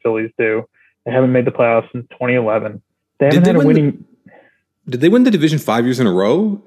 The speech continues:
Speaker 1: Yes.
Speaker 2: And now, and from then, it's nothing.
Speaker 1: Yeah, they haven't had a winning season since twenty eleven. <laughs>
Speaker 2: Wow.
Speaker 1: I, I mean, it's, it's crazy. And they've spent a lot of money since <laughs> twenty eleven. So, uh,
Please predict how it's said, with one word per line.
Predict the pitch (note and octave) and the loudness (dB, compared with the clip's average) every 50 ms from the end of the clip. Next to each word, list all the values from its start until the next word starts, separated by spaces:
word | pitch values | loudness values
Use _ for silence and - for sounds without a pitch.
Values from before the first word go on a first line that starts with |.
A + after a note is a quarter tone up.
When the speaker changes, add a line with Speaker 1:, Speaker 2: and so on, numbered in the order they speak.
| _ _ - | _ _ -10
Speaker 1:
Yes. | - - | -4 -2
Speaker 2:
And | C3+ B2 A#2+ | 0 0 2
now, | A#2 A2+ A2+ A2+ | 0 0 -2 -2
and | A2+ C3 A#2+ A2+ G#2 | -2 -2 -2 -2 0
from | - A#2+ A#2 | 0 0 2
then, | A2+ A#2 A#2+ A#2+ B2 | 2 2 0 0 0
it's | B2 A#2 - - - - | 0 -2 -4 -8 -16 -14
nothing. | - C3 A#2 A2+ A2+ - - - - - - _ _ _ _ _ _ _ _ _ _ _ _ _ _ - | -6 -4 -4 -4 -4 -4 -8 -12 -12 -16 -20 _ _ _ _ _ _ _ _ _ _ _ _ _ _ -6
Speaker 1:
Yeah, | B2 A#2+ C3+ | -4 -2 -2
they | C3+ C3+ | 0 0
haven't | B2+ C#3+ D3+ D#3+ D3+ | -2 -2 0 0 0
had | D#3 D3+ | 0 0
a | C3+ | 0
winning | C3 C3 C3+ D3 D#3 D3+ C#3+ C#3 - _ | 0 -2 0 0 0 -2 -2 -6 -8 _
season | - D3 D#3+ D3+ C#3+ A#2+ B2 B2 - _ | -4 -4 -2 -4 -4 -6 -10 -12 -16 _
since | - A#2+ A#2+ - | -16 -16 -12 -8
twenty | - B2+ A#2+ | -8 -6 -4
eleven. | A#2+ A2+ A#2 A#2 A2+ B2 A#2 A#2 - _ _ - | -4 -4 -2 -2 -2 -2 -4 -6 -10 _ _ -4
<laughs> | - - F3+ - - - - - - - _ | -4 -4 -4 -8 -20 -20 -20 -20 -20 -20 _
Speaker 2:
Wow. | - G#2+ F#2+ G2 G#2 A#2+ | -6 -4 -2 -2 -2 -2
Speaker 1:
I, | A#2 C3 B2+ B2 | 0 0 0 0
I | B2+ | 0
mean, | C#3+ C3+ B2+ B2 A#2 C3+ | 0 0 0 -2 -2 -2
it's, | C#3 C#3+ C#3+ - - _ _ - | -2 -2 -2 -4 -8 _ _ -2
it's | D#3+ D#3+ - - - | -2 -2 -4 -6 -6
crazy. | - F3 - D3+ D3 - | -4 -2 -2 -2 -2 -2
And | D#3 D3+ | 0 2
they've | D#3 D#3+ E3+ D3+ - | 2 2 0 0 -2
spent | - E3 E3 D#3 | -2 -2 -2 0
a | - D#3 | -2 -2
lot | C#3 A#2 B2 C3+ E3 E3 | -2 0 0 0 0 0
of | E3 C3+ | 0 -2
money | C3 C3 D3 C#3+ B2+ B2+ A2+ - | -2 -2 0 0 -2 -4 -8 -6
since | - D3+ F3+ - | -6 -6 -6 -6
<laughs> | - | -6
twenty | - A3 F#3+ F3 D3 C#3+ | -4 -2 0 0 0 0
eleven. | C#3+ - D3+ C3+ C3+ C3 B2 C3 C#3 C3+ | -2 -2 -2 -2 -2 -4 -6 -6 -6 -2
So, | - D3+ C3+ B2+ - - _ _ - - _ _ _ _ | 0 0 0 0 -2 -6 _ _ -20 -20 _ _ _ _
uh, | - B2+ B2 B2 B2 B2 A#2+ | -6 -6 -4 -4 -4 -6 -6